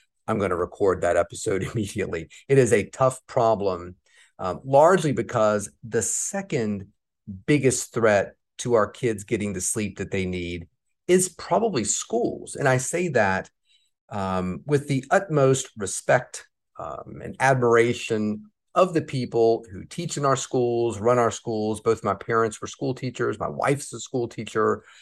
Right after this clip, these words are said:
I considered teaching. I think it's an amazing profession, um, really dedicated, important. Um, we should have the highest respect for these individuals. But the school system is definitely a situation that threatens the sleep health of our children.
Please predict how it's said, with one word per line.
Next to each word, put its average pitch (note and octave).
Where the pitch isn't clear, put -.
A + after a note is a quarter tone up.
I G2+
considered A2
teaching. A#2
I F#2
think G2
it's F#2+
an F#2+
amazing G#2+
profession, G#2+
um, F2+
really C3
dedicated, G#2+
important. G2
Um, F2
we G#2
should F#2+
have F#2+
the F#2
highest A#2+
respect G#2+
for A2
these G#2
individuals. G2+
But F#3+
the D#3+
school A3+
system F3+
is C#3
definitely B2+
a A2
situation G2
that A2
threatens G#2+
the G2
sleep G#2+
health G2+
of F2+
our E2+
children. -